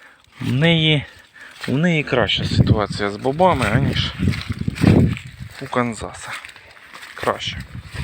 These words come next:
Візуально це видно. Як воно по факту буде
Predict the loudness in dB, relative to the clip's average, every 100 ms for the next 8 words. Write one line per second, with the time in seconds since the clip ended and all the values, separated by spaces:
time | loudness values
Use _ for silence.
0 | -8 -8 -4 0 2 2 2 0 0 -2
1 | -4 0 2 2 2 0 0 -2 -2 -4
2 | -4 -6 -8 -8 -8 -6 -2 -2 -2 -4
3 | -4 -4 -4 0 0 0 -6 -6 -4 -4